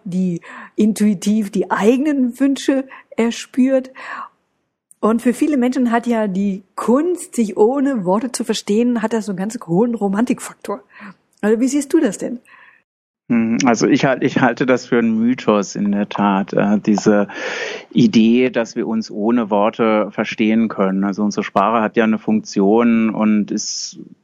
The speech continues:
Speaker 2: ist nicht, äh, überflüssig. Ähm, intuitives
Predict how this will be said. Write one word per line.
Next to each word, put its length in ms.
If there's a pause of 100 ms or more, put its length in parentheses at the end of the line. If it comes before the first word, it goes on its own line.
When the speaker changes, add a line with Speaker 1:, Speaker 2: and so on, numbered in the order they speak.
(420)
Speaker 2:
ist 240
nicht, 380
äh, 240
überflüssig. 1040 (400)
Ähm, 280
intuitives 1040